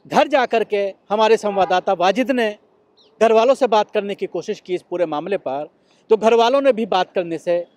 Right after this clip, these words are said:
इनकार कर दिया। घर वाले भी कहीं ना कहीं दबाव में हैं और खुलकर कोई भी बोलने को तैयार नहीं हैं। पड़ोसियों से बात हुई, पड़ोसी ज़रूर इस पूरे मामले पर बोल रहे हैं और ये कह रहे हैं कि ये सरासर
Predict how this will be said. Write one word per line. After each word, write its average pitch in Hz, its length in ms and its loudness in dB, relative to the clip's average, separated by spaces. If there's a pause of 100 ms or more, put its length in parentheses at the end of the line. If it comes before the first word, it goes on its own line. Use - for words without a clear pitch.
(120)
इनकार 165 380 -2
कर 170 180 -2
दिया। 151 320 -4 (320)
घर 202 120 2
वाले 240 280 4
भी 277 120 -4
कहीं 233 220 -2
ना 226 80 -2
कहीं 208 220 -4
दबाव 170 340 0
में 165 180 -8
हैं 170 140 -10 (240)
और 214 100 2
खुलकर 302 460 0
कोई 233 260 0
भी 247 160 -4
बोलने 196 360 -2
को 247 140 0
तैयार 277 480 0
नहीं 147 240 -14
हैं। 120 140 -20 (520)
पड़ोसियों 254 380 4
से 277 140 2
बात 165 280 -2
हुई, 196 80 -4
पड़ोसी 226 360 0
ज़रूर 240 280 0
इस 254 100 -8
पूरे 208 240 -2
मामले 160 280 -6
पर 151 140 -8
बोल 131 180 -8
रहे 127 200 -10
हैं 214 220 -10 (340)
और 277 220 2 (320)
ये 240 100 0
कह 311 240 2
रहे 254 300 4
हैं 233 300 -6 (380)
कि 185 60 -2
ये 220 360 2 (300)
सरासर 202 420 0